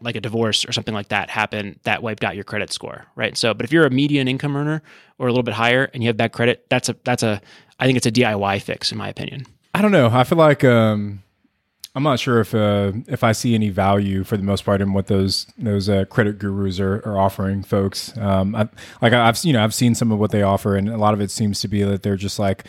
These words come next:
Speaker 2: "Hey, I'm gonna try and call and dispute this delinquency for you. I'm gonna try and get this thing removed from your credit score." And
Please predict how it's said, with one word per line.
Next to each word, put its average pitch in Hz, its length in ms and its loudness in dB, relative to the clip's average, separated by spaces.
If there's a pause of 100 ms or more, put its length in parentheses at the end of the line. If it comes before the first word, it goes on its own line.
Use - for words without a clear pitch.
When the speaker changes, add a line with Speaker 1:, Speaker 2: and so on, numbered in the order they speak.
(120)
Speaker 2:
"Hey, 123 80 0
I'm 117 80 4
gonna 117 120 4
try 113 200 0
and 104 80 -4
call 110 240 0
and 104 100 -4
dispute 113 400 -6
this 104 220 0
delinquency 104 600 -6
for 101 260 -8
you. 98 120 -4
I'm 208 140 -4
gonna 104 280 -2
try 196 260 -2
and 107 60 0
get - 140 -4
this 110 140 -6
thing 110 140 -4
removed 104 280 -2
from 107 140 -4
your 98 80 -4
credit 98 260 -6
score." 101 320 -10
And 95 160 -8